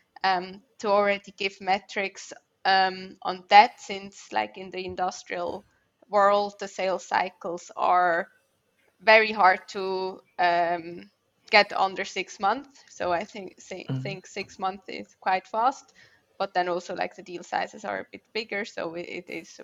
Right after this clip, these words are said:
Speaker 1: worth it again. But I think six months is a good way to, to find out more. So this is, uh, why we can't really talk about the metrics, but, um,
Speaker 2: Mm-hmm.
Speaker 1: yeah, as soon as you schedule a meeting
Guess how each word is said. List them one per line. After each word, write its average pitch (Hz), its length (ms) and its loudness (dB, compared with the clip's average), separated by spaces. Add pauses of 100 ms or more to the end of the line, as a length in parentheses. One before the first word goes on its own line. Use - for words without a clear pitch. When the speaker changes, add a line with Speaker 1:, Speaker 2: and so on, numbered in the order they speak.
Speaker 1:
worth 202 340 -2
it 220 200 -8
again. 214 400 -4
But 214 140 -8
I 180 100 -6
think 185 300 -16
six - 380 -18
months 185 300 -6
is 196 260 -12
a 180 60 -12
good 185 300 -12
way 175 220 -4 (160)
to, 170 240 -10 (880)
to 190 140 -4
find 185 380 2
out 175 220 4 (100)
more. 196 320 -2
So 170 320 -8
this 180 240 -12
is, - 340 -14
uh, 160 360 -8 (120)
why 185 300 -10
we 185 160 -20
can't 185 340 -12
really 175 240 -12
talk - 300 -10
about - 320 -8
the 190 80 -16
metrics, 190 720 -10
but, 175 180 -6 (140)
um, 180 400 -6
Speaker 2:
Mm-hmm. 135 220 -6 (540)
Speaker 1:
yeah, 175 320 2
as - 160 0
soon 285 200 -2
as 254 200 0
you 233 160 -4
schedule 208 480 -6
a 202 40 -8
meeting 208 580 -12